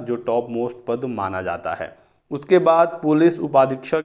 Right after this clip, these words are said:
डीएसपी यहाँ पर पच्चीस पद थे और यूआर का कट ऑफ गया था आठ सौ अट्ठासी, ओबीसी का आठ सौ बासठ और बाकी रिजर्व कैटेगरी का आप कट ऑफ देख सकते हैं।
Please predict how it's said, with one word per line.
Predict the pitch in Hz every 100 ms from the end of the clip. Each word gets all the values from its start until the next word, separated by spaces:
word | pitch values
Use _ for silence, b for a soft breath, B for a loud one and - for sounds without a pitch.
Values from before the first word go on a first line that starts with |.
| -
डीएसपी | 113 123 123 160
यहाँ | 120 135 135
पर | 131 127
पच्चीस | 117 - 151 151 -
पद | 147 147
थे | 175 175
और | - 120 123 123 123 -
यूआर | 123 143 156 165
का | 165
कट | 156
ऑफ | 147 151
गया | 147 147
था | 147 151
आठ | 123 131 139
सौ | 143 131
अट्ठासी, | 123 123 - 127 127 170
ओबीसी | 135 127 123 131
का | 123
आठ | 117 117
सौ | 117 107
बासठ | 107 110 120 - 151 156 -
और | 113 113
बाकी | 113 113 - 120
रिजर्व | 117 123 123
कैटेगरी | 117 104 110 123
का | 127 117
आप | - 123 -
कट | 107 110
ऑफ | 127 127
देख | 107 95
सकते | 92 87 90
हैं। | 90